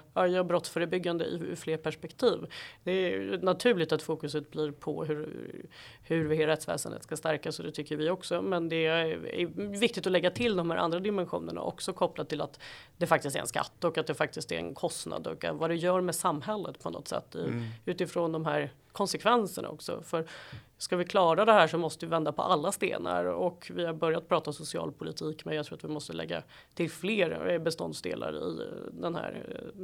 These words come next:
Speaker 1: den här l-, lösningsdiskussionen.
Speaker 2: Ja, alltså det rent, det, jag tror att det är väldigt viktigt att, att räkna på vad, vad det kostar samhället,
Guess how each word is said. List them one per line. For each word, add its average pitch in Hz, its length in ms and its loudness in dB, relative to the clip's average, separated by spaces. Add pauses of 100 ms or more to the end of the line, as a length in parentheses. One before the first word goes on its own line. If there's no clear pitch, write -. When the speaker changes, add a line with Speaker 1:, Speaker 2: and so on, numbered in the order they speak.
Speaker 1:
den 180 320 -4
här 175 140 6
l-, - 540 -4
lösningsdiskussionen. 185 1080 0 (420)
Speaker 2:
Ja, 127 340 6
alltså 127 160 6
det 120 100 0
rent, 123 480 4
det, 135 120 6
jag 127 160 4
tror 139 100 0
att 135 60 -2
det 139 60 4
är 131 40 8
väldigt 113 280 2
viktigt - 440 -4
att, - 360 -2
att - 300 -6
räkna 113 460 4
på 110 260 -2
vad, 104 280 2
vad 110 260 6
det 110 80 4
kostar - 480 0
samhället, 104 760 -2